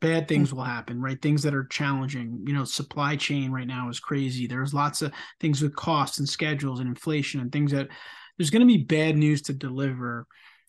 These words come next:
Speaker 1: And I, I think that what happens a lot for project managers, especially newer project managers, that just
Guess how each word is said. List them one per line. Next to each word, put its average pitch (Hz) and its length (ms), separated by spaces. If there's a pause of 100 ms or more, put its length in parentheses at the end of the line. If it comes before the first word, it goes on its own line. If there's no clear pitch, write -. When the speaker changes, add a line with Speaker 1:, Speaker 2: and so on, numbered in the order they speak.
(260)
Speaker 1:
And 143 540 (280)
I, - 220
I 143 160
think 202 380
that 165 180
what 151 240 (160)
happens 165 560
a 151 80
lot 139 440 (160)
for 127 600 (460)
project 147 320
managers, 135 320
especially 185 400
newer 156 360
project 147 360
managers, 139 340
that 202 120
just 233 180